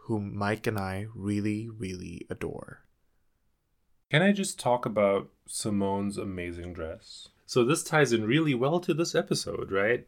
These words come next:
Speaker 2: Because when they had the, was it the Fascinator runway? It was, right? The headpiece runway?
Speaker 1: Yeah.
Speaker 2: So when the queens walk out onto the main stage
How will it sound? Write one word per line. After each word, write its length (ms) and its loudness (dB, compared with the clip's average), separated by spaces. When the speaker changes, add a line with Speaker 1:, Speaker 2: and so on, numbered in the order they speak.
Speaker 2:
Because 380 4
when 180 6
they 140 8
had 420 2
the, 440 8
was 160 2
it 120 0
the 80 -8
Fascinator 1200 2
runway? 800 4
It 80 6
was, 360 8
right? 160 8
The 80 0
headpiece 580 -2
runway? 540 2
Speaker 1:
Yeah. 460 0
Speaker 2:
So 500 4
when 340 6
the 100 8
queens 460 6
walk 320 8
out 260 6
onto 260 0
the 120 0
main 300 4
stage 680 2